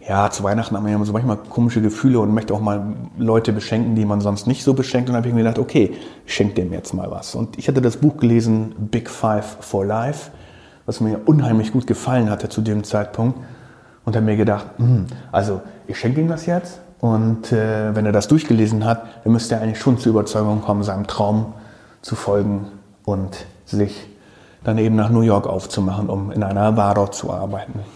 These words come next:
Also gesagt, getan. Ich habe ihm eine Widmung in das Buch geschrieben und, äh, wollte dann eben kurz vor Weihnachten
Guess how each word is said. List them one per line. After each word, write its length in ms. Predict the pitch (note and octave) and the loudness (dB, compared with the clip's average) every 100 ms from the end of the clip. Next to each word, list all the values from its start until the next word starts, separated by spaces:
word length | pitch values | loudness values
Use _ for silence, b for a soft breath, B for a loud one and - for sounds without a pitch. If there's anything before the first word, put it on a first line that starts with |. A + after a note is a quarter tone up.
| B _ - | B _ -10
Also 340 | - G#2 G#2+ G2 | 0 2 4 2
gesagt, 320 | G2 A2 A2 | 0 -2 -2
getan. 460 | G2+ - C#3 F3 - B B B B B B | -4 0 0 0 -4 B B B B B B
Ich 80 | B2 | 2
habe 120 | A2+ | 4
ihm 120 | A2+ | 4
eine 160 | G#2+ B2 | 4 4
Widmung 320 | C#3 C#3+ B2+ | 4 2 2
in 60 | |
das 140 | A#2+ A#2 | 0 4
Buch 160 | D#3 | 2
geschrieben 960 | D#3 B2 A#2+ - - - - B2+ A#2+ A#2+ | 4 2 0 -8 -14 -6 2 4 4 0
und, 400 | A2 G#2+ G#2+ - - - | 0 -2 -2 -8 -12 -4
äh, 300 | G2+ G2 G2+ | -2 -2 0
wollte 260 | G#2 G#2 | 0 0
dann 140 | G2+ G2+ | -4 -4
eben 140 | G2+ | -6
kurz 200 | G#2+ G#2 | -6 -6
vor 140 | G2+ | -6
Weihnachten 460 | G2+ G2+ G2+ G2+ F#2+ | -6 -8 -8 -8 -8